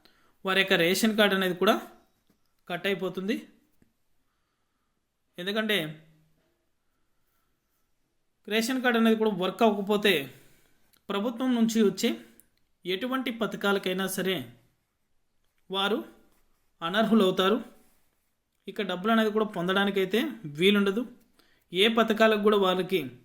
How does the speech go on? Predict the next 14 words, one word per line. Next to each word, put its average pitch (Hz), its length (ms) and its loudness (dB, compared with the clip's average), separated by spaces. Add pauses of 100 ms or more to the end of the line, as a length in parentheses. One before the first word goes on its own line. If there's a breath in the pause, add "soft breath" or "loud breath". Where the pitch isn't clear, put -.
(340)
వర్తించదు, 196 640 -4 (800)
ఉచిత 226 300 -8 (120)
బియ్యం 208 260 0
అనేది 208 260 0
కూడా 202 160 2 (560)
పొందడానికి 202 500 -4 (100)
వీలుండదు. 160 420 0 (1300)
అందుకే 175 340 0 (1300)
రేషన్ 220 380 -4
కార్డుకి 202 360 0 (2500)
ఆధార్ 226 280 4
కార్డు 233 220 4
లింక్ 185 240 -4
చేసుకొని 190 400 0